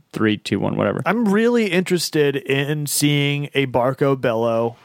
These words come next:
Speaker 2: matchup. Like, th-, there's, we, I've talked about it before, about how I think that some of the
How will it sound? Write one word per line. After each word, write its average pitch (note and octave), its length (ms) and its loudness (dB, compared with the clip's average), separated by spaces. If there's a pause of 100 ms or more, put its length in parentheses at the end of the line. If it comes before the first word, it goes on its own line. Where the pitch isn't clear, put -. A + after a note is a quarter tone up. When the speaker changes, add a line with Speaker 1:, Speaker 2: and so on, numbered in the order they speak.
(1900)
Speaker 2:
matchup. F3+ 520 -2
Like, D#3 400 0
th-, E3+ 280 0
there's, F#3 580 2 (880)
we, G3+ 520 2 (800)
I've D#3+ 180 0
talked F#3+ 300 0
about E3 260 2
it D3+ 80 0
before, D#3 340 0
about A2+ 280 -2
how B2+ 160 2
I B2 100 2
think C3 580 -4
that C3+ 220 0
some D3+ 240 0
of C#3 360 0
the C3 480 2